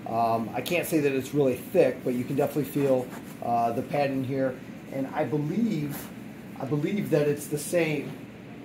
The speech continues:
all the way around. The same thickness of padding all the way around. So just wanna take a look here, make sure you can see that okay. Yeah, yeah, I think so. So, so there you go. Yeah, you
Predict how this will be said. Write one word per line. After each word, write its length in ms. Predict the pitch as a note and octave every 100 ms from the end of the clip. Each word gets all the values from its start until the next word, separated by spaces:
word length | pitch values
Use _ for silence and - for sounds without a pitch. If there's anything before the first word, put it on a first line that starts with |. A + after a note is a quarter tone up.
| - - - -
all 180 | D3+ D3+
the 80 | C#3+
way 140 | C#3+
around. 560 | C3+ C3+ C3+ C3+ B2+ - - - - - - - - - - - - - - - - - - - - - - - - - - - - - - -
The 80 | D3
same 280 | - F3 D3+
thickness 340 | F3 D3+ D3
of 100 | D#3
padding 360 | D#3+ D3 C3+ C3+
all 100 | C3
the 60 |
way 180 | C3 B2+
around. 460 | B2 B2 A#2+ A2+ -
So 360 | C3 A#2 A#2 -
just 140 | -
wanna 120 | D#3+
take 160 | - C3+
a 40 |
look 180 | C3+ C3
here, 160 | - C3+
make 160 | B2+
sure 160 | A#2+ C#3+
you 60 | -
can 320 | A#2 G#2+ - - - - - - -
see 180 | - C#3
that 200 | A#2 A#2
okay. 360 | A2+ A2+ B2 A2+
Yeah, 340 | A#2+ A#2 A2 - -
yeah, 100 | A#2
I 40 |
think 220 | A#2+ C#3 A#2+
so. 240 | A#2+ A2+ - - -
So, 400 | - G#3 E3+ - - - - -
so 160 | - F#3
there 180 | G3 G3
you 60 |
go. 100 | E3
Yeah, 180 | C#3+ D3
you 220 | C#3+ B2+